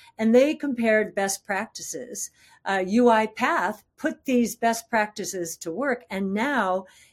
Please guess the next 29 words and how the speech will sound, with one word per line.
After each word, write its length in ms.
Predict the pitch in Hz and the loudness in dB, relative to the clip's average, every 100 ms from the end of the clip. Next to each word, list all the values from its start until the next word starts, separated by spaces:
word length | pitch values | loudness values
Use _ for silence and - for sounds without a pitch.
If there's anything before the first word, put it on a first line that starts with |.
| _ | _
is 520 | 247 294 269 196 185 170 | -2 2 4 4 0 -6
building 540 | 135 214 233 240 226 | -2 2 4 4 2
foundation 580 | 220 202 202 202 202 196 | 0 -2 -2 -4 -4 -4
models 400 | 196 196 196 190 | -4 -2 -4 -6
and 100 | 202 - | -8 0
other 240 | 247 254 | 4 6
models 540 | 220 180 165 165 180 - _ _ | 4 2 0 -2 -6 -10 _ _
to 140 | - 220 | -6 -2
help 300 | 208 208 - | 0 0 -2
companies 600 | 220 208 208 196 190 180 | -6 -4 -4 -4 -4 -6
with 460 | 180 208 196 196 - - | -4 0 0 -2 -10 -10
their 260 | 196 220 | 0 0
workflows. 680 | 214 359 359 - 156 165 - | 2 -2 -4 -6 -6 -8 -4
This 220 | 254 269 | -2 0
is 180 | 349 208 | -2 0
the 120 | 208 | 0
boring 680 | 165 - 202 214 226 220 208 | 0 -4 0 2 2 2 0
stuff. 360 | - - 175 180 | -2 -2 -2 -4
It's 180 | 175 | -8
the 140 | - 196 | -2 -2
administrative 720 | 180 202 214 208 220 208 214 | -2 -2 -2 -4 -4 -4 -4
stuff, 360 | - 233 262 - - - - - | -4 -4 -4 -8 -20 -20 -8 4
but 100 | 233 | 6
it 80 | |
makes 240 | 240 247 247 | 8 6 4
a 60 | |
huge 720 | 226 - 294 311 320 294 185 175 | -2 -2 2 4 6 4 0 -6
difference. 520 | 277 294 190 151 - | -8 -4 -6 -6 -6
Uh, 160 | 226 190 | -4 -4